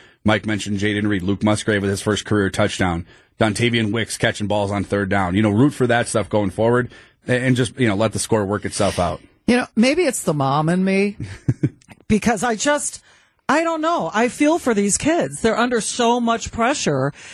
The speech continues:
Speaker 2: and I think that they're doing as well as they possibly can but I just, I think we, our expectation is just so off the charts.
Speaker 1: Yeah. And that's, and I was talking about that too going into this year. Like,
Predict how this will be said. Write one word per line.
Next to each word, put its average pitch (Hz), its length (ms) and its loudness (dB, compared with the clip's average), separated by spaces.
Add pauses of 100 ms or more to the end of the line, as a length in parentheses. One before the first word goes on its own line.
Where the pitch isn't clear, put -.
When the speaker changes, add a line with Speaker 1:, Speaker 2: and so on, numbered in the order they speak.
(240)
Speaker 2:
and 196 280 0
I 202 160 -2
think 254 320 -4
that 226 140 -2
they're 208 140 2
doing 226 440 2
as 170 320 -2
well 185 340 2
as 165 180 -2
they 185 120 0
possibly 175 560 0
can 202 420 0 (480)
but 196 200 0
I 208 200 0
just, - 440 -2 (140)
I 196 80 2
think 269 320 -6
we, 302 220 0
our 202 180 0
expectation 226 880 -2
is - 240 -4
just - 280 0
so 262 500 0
off 262 320 2
the 165 120 -2
charts. - 600 0
Speaker 1:
Yeah. 135 220 0 (240)
And 156 160 0
that's, 180 260 -4
and 151 340 -2
I 160 280 -2 (240)
was 156 140 -2
talking 170 280 0
about 127 160 0
that 113 200 0
too 131 280 2
going 117 240 2
into 110 160 2
this 101 240 -2
year. 113 160 2
Like, 92 220 -2